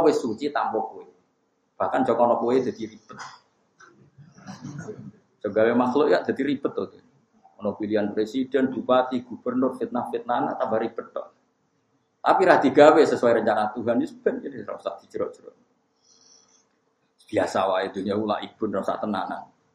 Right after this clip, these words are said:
Apa? Saya ulang lagi ya, ini penting saya ajarkan.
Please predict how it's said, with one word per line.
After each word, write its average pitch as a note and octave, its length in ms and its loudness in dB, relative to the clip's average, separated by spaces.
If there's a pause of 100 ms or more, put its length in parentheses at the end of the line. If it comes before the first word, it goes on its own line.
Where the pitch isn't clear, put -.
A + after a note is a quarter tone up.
(280)
Apa? A#2+ 160 4 (1500)
Saya A2+ 240 2
ulang G#2+ 240 2
lagi E2+ 320 -8
ya, - 40 -6
ini C#3+ 120 4
penting B2 360 2
saya G2 240 0
ajarkan. F2 440 -10